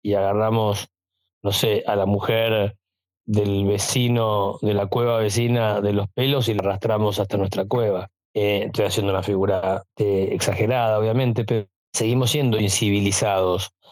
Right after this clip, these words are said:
a nivel internacional. No tenemos ley, es la ley del más fuerte. Y eso está plasmado en que la única forma de que más o menos podía funcionar algo, una, un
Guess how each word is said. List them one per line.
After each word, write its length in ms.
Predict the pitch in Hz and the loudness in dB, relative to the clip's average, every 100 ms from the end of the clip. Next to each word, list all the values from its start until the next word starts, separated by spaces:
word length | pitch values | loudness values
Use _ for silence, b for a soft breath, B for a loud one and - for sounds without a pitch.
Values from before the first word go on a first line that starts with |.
| B - | B -6
a 100 | 104 | -2
nivel 220 | 104 110 | 0 2
internacional. 680 | 107 107 104 98 110 98 104 | 0 2 0 0 0 2 2
No 120 | 104 | 0
tenemos 400 | 110 120 117 107 | 0 0 2 2
ley, 500 | 113 117 113 113 139 | 2 2 2 0 0
es 200 | 120 110 | 0 0
la 100 | 113 | 2
ley 240 | 110 117 123 | 2 0 0
del 140 | 107 | 0
más 180 | 110 107 | 0 0
fuerte. 420 | 147 120 104 110 | 0 0 0 0
Y 40 | |
eso 120 | 120 139 | 0 0
está 200 | 156 147 | 0 -2
plasmado 760 | 139 147 160 123 117 127 147 - _ | 0 0 0 0 2 0 -2 -8 _
en 120 | 110 | -4
que 160 | 107 113 | 0 0
la 140 | 110 | 0
única 320 | 143 180 165 143 | 0 0 -2 -2
forma 340 | 160 131 120 | 0 0 2
de 140 | 107 | 0
que 120 | 104 110 | 0 0
más 260 | 160 160 | 0 0
o 80 | 156 | 0
menos 240 | 156 151 | 0 0
podía 420 | - 123 143 156 135 | 0 0 2 0 0
funcionar 640 | 127 113 127 123 117 117 | 0 0 0 2 0 0
algo, 640 | 127 131 127 120 113 107 - | 0 0 2 2 0 -2 -4
una, 280 | - 123 120 | -2 0 0
un 580 | 117 117 123 120 113 | 0 0 2 2 0